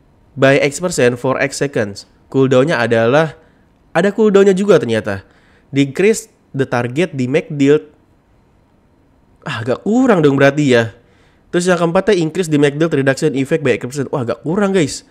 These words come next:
<laughs> Kurang ya. Terus yang terakhir adalah dua set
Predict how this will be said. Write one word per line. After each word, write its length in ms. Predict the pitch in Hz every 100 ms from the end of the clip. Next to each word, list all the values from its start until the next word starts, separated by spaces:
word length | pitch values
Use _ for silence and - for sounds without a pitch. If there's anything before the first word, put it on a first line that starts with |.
| _
<laughs> 800 | - 165 - - - 269 - _
Kurang 320 | 143 175 151
ya. 240 | 123 135 - _ _ _ _ _
Terus 220 | - 170 190
yang 80 |
terakhir 400 | 175 180 202 185
adalah 640 | 160 143 143 170 190 180 165 135
dua 160 | 131
set 180 | 131 135